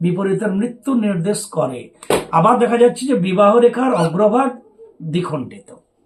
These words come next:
ওয়াইয়ের মতো, এক হাতে আছে কি এক হাতে নেই, কি দু হাতে আছে। হয়তো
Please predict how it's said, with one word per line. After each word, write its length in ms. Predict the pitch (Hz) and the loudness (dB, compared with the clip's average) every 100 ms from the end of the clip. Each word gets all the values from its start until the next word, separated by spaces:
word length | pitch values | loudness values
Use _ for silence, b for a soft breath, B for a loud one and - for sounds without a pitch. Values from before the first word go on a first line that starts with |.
| _ _ _ - | _ _ _ -2
ওয়াইয়ের 400 | 156 151 165 165 | 2 4 4 2
মতো, 360 | - 113 107 - _ _ _ _ _ _ _ _ | 0 -14 -20 -20 _ _ _ _ _ _ _ _
এক 140 | - 202 | -2 2
হাতে 200 | 220 233 | 2 2
আছে 200 | 214 294 | 0 -2
কি 140 | 302 | -2
এক 100 | 180 | 0
হাতে 180 | 160 170 | 0 -2
নেই, 140 | 214 | -2
কি 80 | 254 | -2
দু 140 | 160 151 | -4 -4
হাতে 160 | 151 | -4
আছে। 220 | 202 - | -4 -6
হয়তো 520 | 147 170 240 285 285 | -2 2 4 4 0